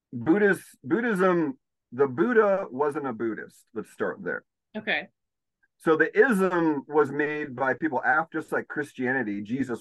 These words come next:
Speaker 1: wasn't a Christian, right?
Speaker 2: Right.
Speaker 1: Um, so they were, they were using parable and metaphor to describe what really can't be described. And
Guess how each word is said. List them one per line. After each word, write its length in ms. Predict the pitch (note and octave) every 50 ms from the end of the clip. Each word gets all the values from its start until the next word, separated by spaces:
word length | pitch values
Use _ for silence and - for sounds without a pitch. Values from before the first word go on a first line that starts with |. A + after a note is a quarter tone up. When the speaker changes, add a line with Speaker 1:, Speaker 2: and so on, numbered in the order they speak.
| -
Speaker 1:
wasn't 280 | - A2 G#2+ G2+ G#2 F#2+
a 40 | F2
Christian, 540 | - - - - - - - E2 C#2+ C2 -
right? 160 | - F#2 F2 - _ _ -
Speaker 2:
Right. 180 | D3 D3 C#3 - - - F2+ - - - _ _
Speaker 1:
Um, 400 | - G#2+ G#2 G#2 G#2 G#2 G2+ F#2+ - _ _ _ _ _ _ -
so 480 | - - - E3 D#3 D3 C#3 C3 - _ _ _ _ _ _ _ _ -
they 140 | D#3 G3+
were, 300 | A3 G#3+ G#3 G3 F3 - - _ _ _ _ _
they 80 | E3 F3+
were 100 | G3 G3
using 320 | A3+ C4+ C4 - A#3 F#3
parable 840 | - F#3 F#3 G#3 A3+ A#3 A#3 G3 C#3+ C#3 C#3 C3+ C3+ C3+ C#3 C#3+ - _
and 180 | - C3+ C3 C3
metaphor 600 | C3+ D#3 F#3 G3 F#3+ F#3+ - C3+ B2 A#2+ A#2+ A#2+
to 120 | A#2 -
describe 800 | A#2+ B2 A#2+ - - - D3 C#3+ D3+ D#3+ D#3+ D3+ D3 C3+ A#2 A2+
what 200 | A2 C3+ B2+ A2+ - _ _ -
really 200 | E3+ F3+ C#3 A#2
can't 260 | - D#3 C#3 A#2 A2
be 80 | A#2 G#2
described. 640 | F#2 G2 - - - A#2 A2+ G#2+ G2+ G2 F#2 F#2 G2+
And 220 | F#2+ F#2+ G2 F2+